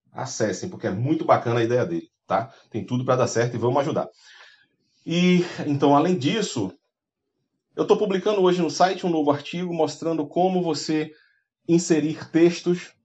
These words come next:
no seu e-commerce, no e-commerce, textos nas páginas de categorias, acima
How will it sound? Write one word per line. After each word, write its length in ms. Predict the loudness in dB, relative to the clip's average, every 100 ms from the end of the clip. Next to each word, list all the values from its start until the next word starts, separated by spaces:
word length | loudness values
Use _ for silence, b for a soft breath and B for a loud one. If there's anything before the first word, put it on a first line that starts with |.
| -8
no 160 | -6 -2
seu 200 | -2 -2
e-commerce, 580 | 0 0 2 0 -2
no 260 | -2 0 0
e-commerce, 600 | 2 2 4 0 -6 -10 b b b b _ _ _ 2
textos 500 | 4 4 -2 -6 -2
nas 260 | -2 0
páginas 340 | 2 2 2 -2
de 100 | 0
categorias, 640 | 2 4 4 4 0 0
acima 640 | 0 -2 -4 0 0 -2